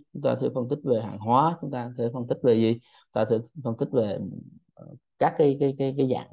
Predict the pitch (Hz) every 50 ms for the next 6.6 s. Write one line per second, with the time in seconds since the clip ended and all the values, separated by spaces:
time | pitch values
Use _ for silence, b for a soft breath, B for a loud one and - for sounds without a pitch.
0 | - - 156 175 180 - - 127 123 120 101 107 110 107 117 113 123 127 131 131
1 | 110 107 - _ _ _ _ _ - - 104 104 107 107 101 - - 127 123 -
2 | - 196 - - - 143 120 107 - - 123 120 123 139 147 160 151 127 113 107
3 | 107 107 104 107 113 110 - - - 107 117 113 110 104 98 101 117 113 101 95
4 | - - 135 131 123 - 117 - 110 113 - 143 143 - - 117 110 107 107 110
5 | b b b b b b b _ - 104 107 104 104 104 104 101 - 113 - -
6 | 120 - 123 - 135 117 101 92 - 113 107 107